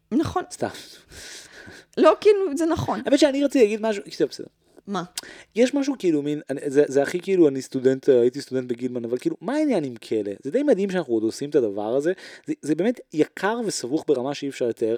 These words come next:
Speaker 2: האפקטיביות של זה באמת, זה לא, זה, באמת, אין שום
Speaker 1: מה החלופה?
Speaker 2: אני חושב שזו שאלה מאוד מעניינת. אני חושב שכאילו מין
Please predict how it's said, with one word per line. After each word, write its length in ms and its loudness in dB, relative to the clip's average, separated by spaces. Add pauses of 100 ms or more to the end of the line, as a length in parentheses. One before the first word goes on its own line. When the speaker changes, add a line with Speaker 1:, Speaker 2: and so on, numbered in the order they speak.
Speaker 2:
האפקטיביות 580 -2
של 100 -8
זה 140 4
באמת, 460 0
זה 220 4
לא, 120 8 (140)
זה, 100 -16 (180)
באמת, 260 6
אין 200 4
שום 380 6 (100)
Speaker 1:
מה 160 2
החלופה? 480 0 (1080)
Speaker 2:
אני 140 8
חושב 140 6
שזו 180 8
שאלה 260 4
מאוד 180 6
מעניינת. 560 2
אני 100 -2
חושב 200 2
שכאילו 340 0
מין 100 4